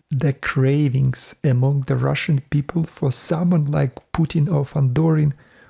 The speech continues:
who would come and solve the Russian problems. In addition, Akunin, like the rest of Russians, is not interested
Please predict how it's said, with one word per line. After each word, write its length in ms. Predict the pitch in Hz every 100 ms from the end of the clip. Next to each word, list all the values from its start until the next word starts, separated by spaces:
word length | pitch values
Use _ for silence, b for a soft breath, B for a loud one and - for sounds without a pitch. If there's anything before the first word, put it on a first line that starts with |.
| B
who 160 | -
would 300 | 139 151 -
come 340 | - 170 175 190
and 200 | 151 143
solve 640 | - - 160 160 156 147
the 120 | 139 143
Russian 420 | 156 143 - 147
problems. 580 | - 143 127 147 - - _ _ _ _ _ _ b b
In 140 | 147
addition, 640 | 151 131 220 233 151 143 180 _ b b b b _ _
Akunin, 600 | 139 - - 185 143 165 - _ _ -
like 300 | 143 139 120
the 120 | 139 131
rest 300 | 143 - 143
of 160 | -
Russians, 420 | 139 - 139 - - _ -
is 340 | 135 123 -
not 400 | 127 135 143 - - -
interested 720 | 147 139 151 131 - 139